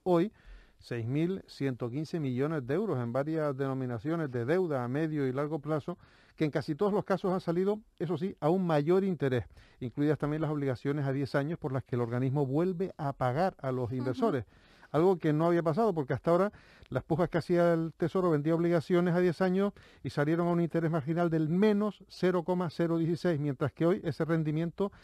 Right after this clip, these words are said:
Speaker 1: ya ha estado positivo, es del cero coma ciento setenta y dos por ciento. Muy poquito, pero bueno, ya es significativo, eh, que ya paguen a los inversores, aunque sea esa pequeña cantidad, ¿no?
Speaker 2: Sí,
Speaker 1: ¿Mm?
Speaker 2: ujú.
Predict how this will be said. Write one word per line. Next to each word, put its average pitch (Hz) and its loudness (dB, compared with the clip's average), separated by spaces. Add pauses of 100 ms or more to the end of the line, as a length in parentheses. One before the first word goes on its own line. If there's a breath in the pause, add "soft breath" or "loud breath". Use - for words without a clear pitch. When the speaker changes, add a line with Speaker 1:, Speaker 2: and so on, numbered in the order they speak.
(320 loud breath)
Speaker 1:
ya 156 2
ha 165 -4
estado 180 0
positivo, 147 0
es 156 -2 (100)
del 135 0
cero 208 0
coma 190 -2
ciento 202 -6
setenta 147 -6
y - -2
dos 151 -4
por 147 -6
ciento. 147 -2
Muy 131 -2
poquito, 165 2 (200 soft breath)
pero 135 0
bueno, 170 2
ya 143 0
es 127 -6
significativo, 165 0 (440 loud breath)
eh, 143 0
que 143 0
ya 160 4 (360)
paguen 151 4
a 139 -4
los 139 -2
inversores, 156 -2
aunque 147 -4
sea 135 -6
esa 131 -6
pequeña 120 -6
cantidad, 110 -6
¿no? - -4
Speaker 2:
Sí, 226 -6
Speaker 1:
¿Mm? 226 -4
Speaker 2:
ujú. 226 -6